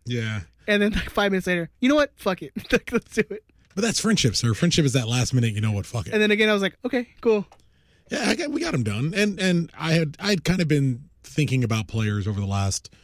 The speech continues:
Speaker 1: couple days, and, and that's usually how it works. I try to come up with, I try to grab three players, and again, we've talked about it. For me, they all kind of exist at the same time.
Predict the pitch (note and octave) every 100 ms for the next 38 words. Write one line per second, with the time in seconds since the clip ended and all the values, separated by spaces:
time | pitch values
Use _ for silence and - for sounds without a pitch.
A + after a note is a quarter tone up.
0 | _ _ - _ B2+ G#2 B2 C#3+ C#3 A2+
1 | A2+ B2 D#3 D#3+ G3+ E3+ C#3 A#2+ G#2 A2+
2 | F#2 A2+ C3+ A#2+ C3 B2 - A2+ G#2+ -
3 | C3+ E3 A#2 B2 B2 A#2 G#2+ - _ _
4 | _ _ _ _ D3+ - D3 C#3+ C3 B2+
5 | A#2 A2+ G2+ - _ _ _ _ C#3 B2+
6 | A#2+ A2 A2 _ _ _ - _ _ D#3
7 | C3 A#3 C3 - - B2 A2 G#2 - B2
8 | E3+ G3 C3 A#2 A#2+ B2 C3+ C#3+ - C3+
9 | C3+ A#2 F2+ A#2+ - - - A#2+ G#2 B2
10 | B2 F#2+